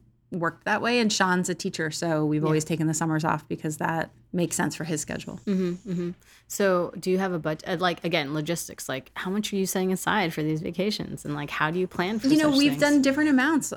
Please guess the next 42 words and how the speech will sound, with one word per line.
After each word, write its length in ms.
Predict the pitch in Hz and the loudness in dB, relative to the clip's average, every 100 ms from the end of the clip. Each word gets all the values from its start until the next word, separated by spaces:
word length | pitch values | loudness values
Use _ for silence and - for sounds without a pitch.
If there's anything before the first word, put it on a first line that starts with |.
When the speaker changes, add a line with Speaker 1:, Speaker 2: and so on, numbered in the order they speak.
| - | -2
Speaker 1:
uh, 120 | - - | 0 4
all 220 | 185 185 | 4 4
along 180 | 180 185 | 2 -2
the 60 | 190 | -4
time, 300 | 196 208 160 | -2 -2 -2
depending 380 | 160 165 160 | -2 -2 -2
on 120 | 156 156 | -2 -2
sort 200 | 170 165 | -2 -2
of, 160 | 156 | -2
like, 220 | 156 156 156 - | -2 -4 -6 -14
w-, 240 | - 160 156 | -10 -8 -8
what 220 | 156 165 165 | -4 0 0
our 100 | 156 | 0
business 400 | 156 156 156 165 | -2 -2 -2 -4
is 120 | 160 | -2
allowed 320 | 160 151 175 | 0 0 0
for 200 | - - | -6 -12
and 140 | - 151 | -10 -6
stuff 220 | 147 - | -6 -6
too, 180 | - 175 | -4 -2
Speaker 2:
Oh, 40 | |
Speaker 1:
right? 260 | - - - | -2 -2 -2
So, 120 | 170 | -2
Speaker 2:
okay. 120 | 165 | 0
Speaker 1:
like, 280 | 160 160 156 - - - | 0 -2 -4 -12 -20 -12
sometimes 680 | - 170 165 175 165 160 | -4 -2 -2 0 0 0
maybe 200 | 165 165 | -2 2
you're 120 | 165 165 | 2 2
staying 420 | - 165 165 165 | 0 2 4 6
in 380 | 165 165 165 165 - - - _ - | 6 4 2 0 -18 -20 -20 _ 0
a 80 | 190 | 0
friend's 500 | - 175 170 175 160 | 2 2 2 0 0
cabin 540 | 180 180 175 160 156 | 2 4 2 -2 -2
that 140 | 160 | -4
they 160 | 156 170 | -4 -2
have 280 | 170 165 156 | 0 -2 -2
that's 180 | 160 165 | -6 -4
available, 600 | 170 165 160 170 175 - | 0 0 -2 -4 -6 -4
or 160 | 170 165 | -2 -2
you're 260 | 160 165 | 0 0
doing 480 | 160 160 165 160 165 | 0 0 0 0 -2
a, 400 | - 156 156 160 | -2 -2 -2 -4